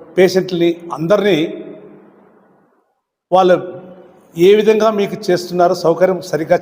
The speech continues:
చేస్తున్నారా లేదా అనే భాగంగా అందరినీ అడిగాం.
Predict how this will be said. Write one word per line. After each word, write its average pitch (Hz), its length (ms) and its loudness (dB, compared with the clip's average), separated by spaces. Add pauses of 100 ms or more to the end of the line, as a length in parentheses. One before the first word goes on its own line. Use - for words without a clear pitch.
చేస్తున్నారా 170 640 0 (120)
లేదా 160 380 2 (300)
అనే 170 140 2
భాగంగా 165 680 0 (340)
అందరినీ 180 320 0
అడిగాం. 170 360 0